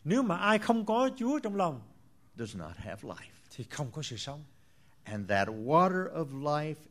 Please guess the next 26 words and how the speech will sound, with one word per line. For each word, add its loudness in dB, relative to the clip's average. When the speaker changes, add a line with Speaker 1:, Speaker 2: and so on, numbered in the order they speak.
Speaker 2:
is -10
given -8
to -6
everyone -2
Speaker 1:
Và -4
dòng 2
nước 4
sự 0
sống 2
đó 2
ban 2
cho -2
tất 2
cả 6
mọi 4
người 4
Speaker 2:
who -4
desires -6
it. -18
Speaker 1:
mà 2
khao -4
khát. -8
Speaker 2:
This 8
river 4
also -8
represents -10